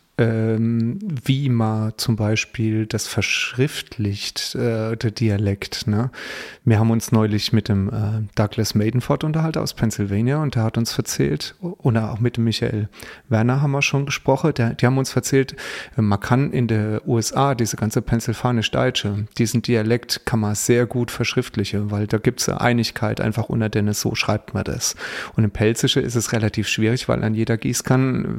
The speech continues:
wird das schon wieder anders, äh, geschrieben und gesprochen und so weiter. Da gibt's einfach viel mehr, äh, Diversität, so. Und dann,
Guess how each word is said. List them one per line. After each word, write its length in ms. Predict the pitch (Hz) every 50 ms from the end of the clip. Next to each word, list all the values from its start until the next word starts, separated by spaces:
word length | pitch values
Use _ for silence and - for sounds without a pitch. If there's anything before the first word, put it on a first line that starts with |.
| 120 120 113
wird 160 | 113 113 -
das 120 | 127 -
schon 140 | - 131 123
wieder 200 | 123 117 117 -
anders, 380 | - 135 127 123 127 - - -
äh, 260 | - - 113 113 123
geschrieben 300 | 123 - - - - 143
und 380 | 131 135 131 120 117 117 110 -
gesprochen 420 | - - - - 107 113 - 123
und 240 | - - - 127 127
so 160 | - 113 104
weiter. 320 | 113 104 104 104 - 123
Da 280 | 117 - - - - - -
gibt's 160 | - 110 -
einfach 180 | 117 101 113 -
viel 300 | - - - 135 131 123
mehr, 260 | 120 113 110 107 -
äh, 240 | - 127 117 110 110
Diversität, 720 | - - 123 107 113 104 - 107 101 - - 135 123 - -
so. 160 | - - 104
Und 500 | 101 104 101 - - - 127 117 120 -
dann, 120 | - 123